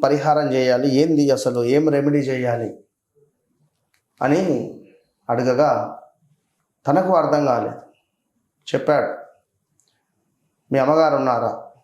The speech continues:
"ఆ, ఉన్నారు." "ముందు ఇంటికి వెళ్ళి అమ్మ యొక్క కాళ్ళు కడిగి ఆ నీళ్ళు నెత్తి మీద చల్లుకో." అని చెప్పి అన్నాడు.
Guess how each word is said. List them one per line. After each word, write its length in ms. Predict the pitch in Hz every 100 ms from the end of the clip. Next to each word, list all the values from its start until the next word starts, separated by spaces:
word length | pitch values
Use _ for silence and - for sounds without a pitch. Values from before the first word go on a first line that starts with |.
| _ -
"ఆ, 140 | 117
ఉన్నారు." 300 | 113 110 107 - _ _ _ _ 127
"ముందు 220 | 156 170 147 135 139 - -
ఇంటికి 260 | 143 156 160
వెళ్ళి 360 | 143 139 156
అమ్మ 260 | 147 131 147
యొక్క 260 | 147 139 147
కాళ్ళు 380 | - 135 143
కడిగి 480 | 151 131 143 175 - 131
ఆ 40 |
నీళ్ళు 360 | 127 139 147 135
నెత్తి 160 | 135
మీద 220 | 151 147 131
చల్లుకో." 380 | 123 117 104 - _ _ _ _ _ _ _ _ _ _ _ _ _ -
అని 80 | 120
చెప్పి 200 | 117 -
అన్నాడు. 280 | - -